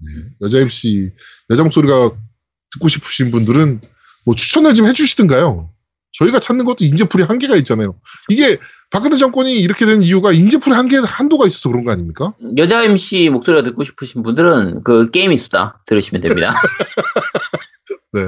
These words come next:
Speaker 1: 네, 하여튼 그렇습니다. 하여튼 좀 아쉽게 됐으니까 그렇게 좀 양해 좀 부탁드리고요.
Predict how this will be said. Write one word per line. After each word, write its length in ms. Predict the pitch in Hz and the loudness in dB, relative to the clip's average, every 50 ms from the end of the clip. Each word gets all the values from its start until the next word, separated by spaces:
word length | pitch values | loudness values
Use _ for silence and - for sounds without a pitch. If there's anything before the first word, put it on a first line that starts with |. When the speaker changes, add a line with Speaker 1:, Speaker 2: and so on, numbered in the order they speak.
| 104 143 180 _ _ _ - - - - _ - - - - | -6 -8 -12 _ _ _ -20 -20 -20 -20 _ -20 -20 -18 -16
Speaker 1:
네, 160 | 107 92 90 98 | -16 -14 -14 -12
하여튼 500 | 113 123 123 - - 143 139 135 131 127 - 101 - _ _ _ | -10 -8 -6 -2 -2 0 0 -2 -4 -6 -10 -14 -20 _ _ _
그렇습니다. 560 | - - 127 120 - 101 95 92 82 85 78 76 85 110 147 180 175 | -2 -2 -2 0 -2 -2 -4 -4 -4 -4 -4 -4 -4 -6 -8 -4 -4
하여튼 520 | 147 131 131 - 160 156 156 156 147 135 | -4 -4 0 0 2 2 4 4 2 2
좀 160 | - 143 127 | 0 0 0
아쉽게 280 | 104 107 113 - - - | 2 0 -2 -2 0 0
됐으니까 600 | 131 104 92 - 104 98 98 98 - 190 190 156 | 0 0 0 -2 -4 -4 -2 -2 -2 -2 -2 -2
그렇게 280 | - - 117 117 - 107 | -2 -4 -2 -2 -2 -2
좀 120 | 110 104 | 0 0
양해 220 | 90 92 107 113 113 | 0 2 2 2 0
좀 80 | 120 | 0
부탁드리고요. 640 | 113 - - 123 113 - 92 92 90 104 139 165 160 | -2 -2 -4 -6 -4 -2 -2 -2 0 2 0 0 0